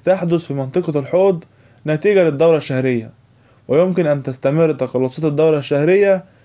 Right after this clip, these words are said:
حتى بعد نزول دم الدورة بعدة أيام، وقد تتراوح هذه التقلصات بين الخفيفة إلى الشديدة، خاصة قبل نزول الدورة بيوم، ويعود السبب إلى ذلك إلى محاولة الرحم التخلص من بطانة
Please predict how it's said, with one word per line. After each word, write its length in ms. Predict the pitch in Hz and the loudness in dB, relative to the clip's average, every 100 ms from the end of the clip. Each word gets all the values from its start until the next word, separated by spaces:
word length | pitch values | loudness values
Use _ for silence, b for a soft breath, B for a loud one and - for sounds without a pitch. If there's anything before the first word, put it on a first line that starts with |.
| b b | b b
حتى 400 | 143 143 - 127 | -2 -2 0 0
بعد 200 | 156 156 | 2 2
نزول 440 | 135 131 139 156 139 | 0 -2 -2 -2 0
دم 260 | 160 151 | 0 0
الدورة 580 | 135 156 185 185 185 170 b b b b | 0 2 4 4 2 0 b b b b
بعدة 500 | 127 156 175 165 117 | 0 0 2 0 0
أيام، 380 | 139 135 117 117 _ b b b b | 2 0 -2 -8 _ b b b b
وقد 240 | 131 180 | -2 0
تتراوح 600 | 185 165 170 196 202 170 | 0 2 4 4 2 0
هذه 260 | 165 170 156 | 0 0 0
التقلصات 680 | 147 135 139 135 131 180 196 | -2 -4 -2 -2 0 2 2
بين 260 | 143 135 135 | 2 -2 -2
الخفيفة 760 | 127 131 135 190 196 185 175 | -4 -4 0 0 2 2 2
إلى 100 | 190 | 0
الشديدة، 580 | 170 165 151 151 117 117 - b b b b | 0 0 0 0 -2 -8 -18 b b b b
خاصة 320 | - 139 127 160 | -4 -2 -2 -2
قبل 420 | 160 135 135 131 | -2 0 -2 -2
نزول 260 | 131 160 | -2 -2
الدورة 340 | 151 143 160 147 | 0 2 2 2
بيوم، 420 | 135 147 123 113 - _ b b b | 2 2 0 -4 -12 _ b b b
ويعود 360 | 139 151 185 170 | 0 2 2 0
السبب 320 | 156 180 156 | 2 2 2
إلى 200 | 139 139 | 2 2
ذلك 560 | 139 190 220 214 - - b b - | 2 2 2 -2 -4 -20 b b -2
إلى 180 | 220 208 | 2 2
محاولة 460 | 170 151 165 185 156 | 0 2 2 2 2
الرحم 440 | 147 185 190 143 | 2 2 2 0
التخلص 680 | 135 127 - 180 196 185 - | 0 -4 0 2 2 0 -2
من 140 | 135 | -4
بطانة 320 | 131 131 165 | -2 0 0